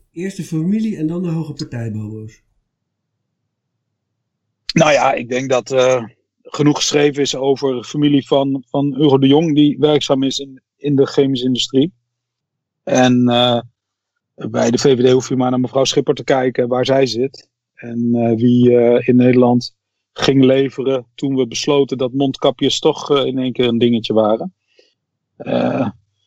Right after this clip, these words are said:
Speaker 2: dat, dat zijn allemaal wel gekke toevalligheden, zeg maar.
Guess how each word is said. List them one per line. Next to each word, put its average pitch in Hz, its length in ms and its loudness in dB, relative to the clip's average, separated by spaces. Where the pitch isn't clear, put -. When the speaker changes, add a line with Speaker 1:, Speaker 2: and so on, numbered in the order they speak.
Speaker 2:
dat, - 280 -6
dat 123 200 2
zijn 123 140 2
allemaal 123 320 4
wel 127 160 4
gekke 123 640 0
toevalligheden, 120 680 -2
zeg - 240 -14
maar. 104 160 -20